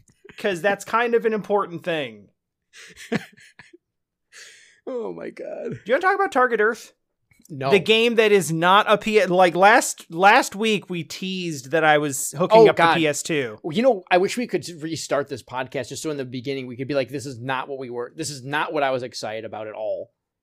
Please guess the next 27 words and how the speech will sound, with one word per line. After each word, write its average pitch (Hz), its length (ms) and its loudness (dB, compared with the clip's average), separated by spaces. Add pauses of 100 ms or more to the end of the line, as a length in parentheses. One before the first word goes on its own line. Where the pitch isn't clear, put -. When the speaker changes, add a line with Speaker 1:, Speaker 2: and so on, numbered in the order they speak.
(140)
Speaker 1:
Yeah. 139 360 -2 (220)
Speaker 2:
This 156 140 -4
Speaker 1:
No, 160 120 4
Speaker 2:
is 135 40 2 (200)
Speaker 1:
I, - 140 -10
yeah. 123 260 -8 (320)
Speaker 2:
And 170 120 -4
after 170 220 -2
playing 160 300 -4
it, 147 80 -2
I'm 143 200 -8
even 170 260 -6
less 123 260 -4
excited. 101 600 -14 (280)
Speaker 1:
Well, 185 560 4 (480)
yeah. 120 460 -10 (500)
<laughs> - 80 -14 (880)
Let's, 208 380 0
let's 196 300 0
have 202 240 4
a 175 60 -4
break 160 440 0
and 135 140 -8
we'll 151 100 -2
talk 160 300 0
about 147 240 0
our 135 200 -2